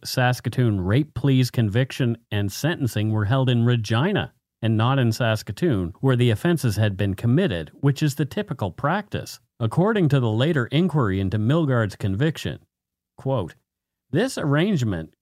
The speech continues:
caused the Milgaards in later years to suspect Saskatchewan of seizing the opportunity to dispose of Fisher's charges there quietly,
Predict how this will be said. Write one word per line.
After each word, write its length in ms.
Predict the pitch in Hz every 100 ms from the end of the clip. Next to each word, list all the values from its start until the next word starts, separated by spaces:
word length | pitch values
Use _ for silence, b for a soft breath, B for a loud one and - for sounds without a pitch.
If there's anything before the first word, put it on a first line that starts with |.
| -
caused 360 | 147 180 185
the 80 | 156
Milgaards 600 | 147 185 220 139 107 110
in 200 | 123 117
later 360 | 113 160 220 175
years 400 | 151 196 113 -
to 120 | 110
suspect 680 | - 110 - - 170 - -
Saskatchewan 880 | - 113 - 139 214 233 123 98 98
of 100 | 110
seizing 540 | - - 208 202 170
the 120 | 131 123
opportunity 800 | 123 110 98 - 214 135 98
to 200 | 98 135
dispose 680 | 117 113 113 - 143 190 160
of 140 | 160 147
Fisher's 380 | 151 - 143
charges 640 | - 143 170 147 95 101 -
there 380 | 143 190 107 107
quietly, 920 | - 139 151 190 156 - 87 78